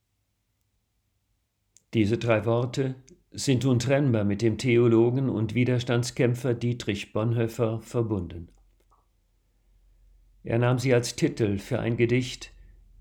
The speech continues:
im Advent neunzehnhundertvierundvierzig aus der Gestapohaft für seine Verlobte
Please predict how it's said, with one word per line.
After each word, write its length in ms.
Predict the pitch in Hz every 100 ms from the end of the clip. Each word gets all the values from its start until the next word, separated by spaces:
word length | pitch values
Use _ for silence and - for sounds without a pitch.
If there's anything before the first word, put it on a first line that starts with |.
| -
im 160 | 117 117
Advent 420 | 113 120 135 127
neunzehnhundertvierundvierzig 1700 | 117 120 127 117 113 113 - 156 139 139 127 123 123 - 131 123 -
aus 180 | 110
der 140 | - 107
Gestapohaft 960 | 104 - 123 113 123 113 117 110 -
für 300 | - - 113
seine 260 | 104 104 107
Verlobte 680 | 104 104 110 113 - 127